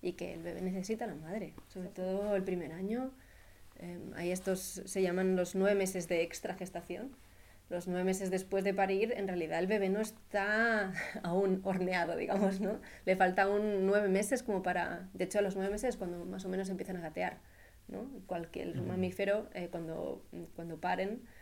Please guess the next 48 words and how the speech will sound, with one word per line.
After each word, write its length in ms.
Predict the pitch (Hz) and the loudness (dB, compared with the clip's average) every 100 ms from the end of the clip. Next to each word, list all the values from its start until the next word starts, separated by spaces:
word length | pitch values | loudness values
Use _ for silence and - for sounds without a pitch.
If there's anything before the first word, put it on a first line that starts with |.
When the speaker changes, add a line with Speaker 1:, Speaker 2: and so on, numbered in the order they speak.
| - - - | -20 -18 -6
Speaker 1:
los 220 | 170 160 | -6 -4
bebés, 540 | 170 170 190 - - - | -4 -4 -4 -6 -16 -14
eh, 120 | 175 170 | -10 -10
las 140 | 170 | -6
crías, 480 | - 190 196 208 226 | 2 4 4 2 0
normalmente 340 | 190 175 175 | 0 0 -2
se 100 | 196 | 0
mueven 420 | 185 190 233 175 | 2 6 6 6
ya, 220 | 156 147 - - | 2 -4 -8 -12
pueden 180 | 170 170 | -8 -6
caminar. 400 | 180 175 175 175 | -4 -4 -6 -8
En 80 | 175 | -8
cambio, 300 | 175 175 180 | -6 -4 -2
el, 320 | 175 165 165 | -2 -6 -8
el 220 | 165 160 | -10 -8
bebé 240 | 160 170 175 | -6 -2 -2
humano 400 | 175 180 190 202 | -2 -2 -2 0
no. 160 | 175 - - - - - - - - | -2 -4 -14 -20 -20 -20 -20 -20 -14
Entonces, 420 | 170 165 165 175 | -10 -8 -6 -4
esto 480 | 180 175 185 180 175 | -4 -2 0 0 -2
se 100 | 180 | -2
le 120 | 180 | -2
llaman 500 | 180 175 180 180 170 | 0 -2 -2 -2 -4
los 140 | 170 170 | -6 -4
nueve 180 | 175 190 | 0 0
meses 240 | 190 180 | 0 -2
de 60 | 185 | -6
extra-, 240 | 190 - - 185 - | -8 -14 -14 -14 -12
eh, 300 | 175 165 160 | -10 -8 -10
extragestación, 840 | 185 - 180 185 190 190 - 220 220 - | -12 -10 -10 -10 -10 -10 -12 -12 -16 -12
Speaker 2:
Ujú. 360 | 269 269 226 226 | -8 -8 -8 -6
Speaker 1:
que 80 | 185 | 0
son 340 | 190 185 180 - | 4 4 2 -4
superimportantes 760 | 202 190 185 185 185 196 208 | -2 2 4 4 4 2 2
porque 220 | 208 185 170 | -2 0 2
hay 140 | 175 | 2
un 100 | 180 | 4
vínculo 320 | 196 190 185 | 4 4 4
con 100 | 190 | 4
la 100 | 185 | 2
madre 240 | 180 180 196 | 2 0 2
muy, 240 | 190 185 | 2 4
muy, 140 | 196 180 | 4 2
muy 120 | 170 | -2
fuerte. 300 | - 196 196 | -4 -6 -6
O 40 | 165 | -6
sea, 140 | 175 | -6
es, 160 | 170 | -6